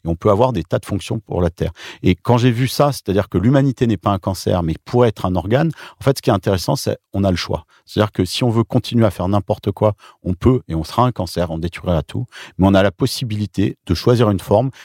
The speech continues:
et d'atterrir vers quelque chose qui a un sens et de réfléchir enfin à quoi sert l'humanité vis-à-vis du vivant. Et tout le, la réflexion sur l'humanisme qu'il y a eu depuis des siècles, hein, et depuis le siècle des Lumières,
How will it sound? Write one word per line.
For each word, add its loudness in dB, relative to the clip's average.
et 2
d'atterrir 0
vers -2
quelque -8
chose -8
qui -6
a 0
un 0
sens -2
et -4
de 4
réfléchir 0
enfin 2
à 2
quoi 0
sert 0
l'humanité 0
vis-à-vis 0
du -6
vivant. -4
Et 2
tout 4
le, 4
la 2
réflexion -4
sur -2
l'humanisme 2
qu'il -6
y 2
a 2
eu 0
depuis -6
des -2
siècles, 0
hein, 0
et 0
depuis -2
le 2
siècle -2
des 0
Lumières, 2